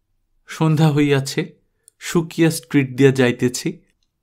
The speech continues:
ডাক্তারখানা খুলিতে দেরি হইয়া গিয়াছে, সময় হইয়া আসিল,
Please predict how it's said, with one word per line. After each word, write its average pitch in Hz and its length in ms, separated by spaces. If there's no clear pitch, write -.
ডাক্তারখানা 214 600
খুলিতে 185 500
দেরি 131 320
হইয়া 127 260
গিয়াছে, 92 600
সময় 135 400
হইয়া 127 260
আসিল, 127 380